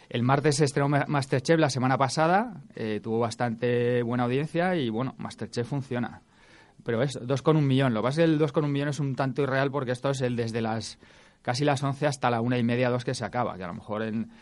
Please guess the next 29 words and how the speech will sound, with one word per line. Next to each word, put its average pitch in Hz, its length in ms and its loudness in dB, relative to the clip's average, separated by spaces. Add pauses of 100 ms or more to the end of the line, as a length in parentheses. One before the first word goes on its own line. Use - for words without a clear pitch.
(140)
a - 100 -10
la 113 120 -2
hora 117 160 -4
diez 117 180 -6
y 117 80 -2
media, 117 460 -2
o 110 60 -6
sea, 110 200 -4
once 117 400 -4
y 117 40 -2 (100)
media, 117 280 -2
doce, 120 260 -4
igual 113 200 -2
tiene 123 220 -2
casi 113 240 -4
tres 110 200 -6
millones 107 440 -4
o - 20 -6
más. 120 140 -2
Lo 107 80 -4
que - 20 -6
pasa 113 140 -4
es - 60 -10
que, - 20 -8
claro, 117 280 -2
es 107 140 -8
una 123 140 -2
media 117 260 -2
de, 107 280 -4